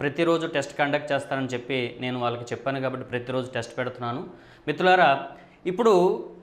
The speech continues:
సారు మన ప్రతి వీడియోలోనూ కూడా ఎక్స్‌ప్లెయిన్ చేస్తున్నారు, "శివపల్ సార్ సైకాలజీ, ఆ గ్రూప్లో టెస్టులు రాయండి, టెస్టులు రాయండి, మీకు సైకాలజీలో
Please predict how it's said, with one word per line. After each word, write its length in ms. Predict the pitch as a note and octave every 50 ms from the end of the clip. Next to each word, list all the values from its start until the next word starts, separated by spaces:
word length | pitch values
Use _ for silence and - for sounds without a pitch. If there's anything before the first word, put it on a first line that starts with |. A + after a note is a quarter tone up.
| - - -
సారు 340 | - D#3 D3+ E3 F3+ F#3+
మన 180 | F#3 F#3 F3+ F3
ప్రతి 420 | - - D3+ D#3 D#3 F3+ F#3 F#3
వీడియోలోనూ 480 | F#3 E3 E3 E3+ E3+ F3 F3 F3 E3+ E3+
కూడా 340 | E3+ E3 D#3 D3+ C#3+ C#3 C3+
ఎక్స్‌ప్లెయిన్ 360 | C3 - - E3 E3 E3 D#3+
చేస్తున్నారు, 460 | D#3 D#3 D#3 D#3 D3 D3 D3 D3+ D#3
"శివపల్ 400 | D3 - D#3 D3+ D3 D3+ D3 C#3+
సార్ 180 | D3 D3+ C#3 C3+
సైకాలజీ, 720 | C#3 - C3+ C3 C3 C#3+ C#3 C#3 C#3 C3 C3+ C#3 B2 G#2 - - - - -
ఆ 40 | A#2+
గ్రూప్లో 380 | C3+ C3+ C3 C#3+ C#3 C#3+ C#3 C3
టెస్టులు 360 | - C#3 C3 C3 - D3 C#3
రాయండి, 220 | C#3+ C#3 C3+ C3
టెస్టులు 340 | B2+ - C3 B2+ - B2+ B2+
రాయండి, 220 | C#3 - C3+ C3+ C3+
మీకు 180 | C#3 C3 -
సైకాలజీలో 760 | - C#3+ C#3 C#3 D3 D3 C#3+ D3 C3+ C#3 C#3+ C3 B2 A2+ G2+